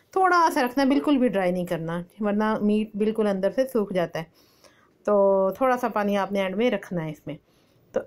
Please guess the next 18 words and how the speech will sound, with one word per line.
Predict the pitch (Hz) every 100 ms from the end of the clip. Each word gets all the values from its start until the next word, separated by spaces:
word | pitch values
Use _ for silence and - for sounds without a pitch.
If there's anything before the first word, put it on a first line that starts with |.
| 285
इसको | 302 320
मैंने | 302 269 277
दे | 277 262
लिया | 269 262
था | 262
वेट, | 202 214 220
क्योंकि | 233 233
हम | 220 208
कि-, | - - -
क्विक | 269 -
रेसिपी | 254 254 254
बना | 233 240 233
रहे | 233
हैं। | 233 226 214
तो | 208
ये | 208
देखें | 202 208 220 214
कितने | - 214